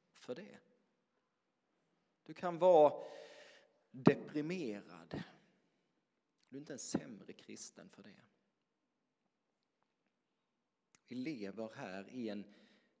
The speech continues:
ofullkomlig värld som kan gå ganska hårt fram emot oss på många olika sätt. Vi vet att vi kan få uppleva sorger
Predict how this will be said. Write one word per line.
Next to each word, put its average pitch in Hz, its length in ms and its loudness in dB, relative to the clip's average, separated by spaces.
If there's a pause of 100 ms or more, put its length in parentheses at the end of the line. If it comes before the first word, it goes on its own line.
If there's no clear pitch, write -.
(140)
ofullkomlig 104 2000 -10
värld - 420 -16
som - 340 -6
kan 165 240 -8
gå 185 220 -4
ganska 123 320 -8
hårt - 400 -10
fram - 520 -18 (480)
emot 113 420 -12
oss - 400 -16 (360)
på 117 100 -4
många 120 300 -6
olika 113 280 -12
sätt. - 480 -14 (600)
Vi 113 120 -10
vet 120 400 -8
att 110 160 -14
vi 107 60 -10
kan 101 160 -14
få - 120 -12
uppleva 90 440 -14
sorger 107 560 -8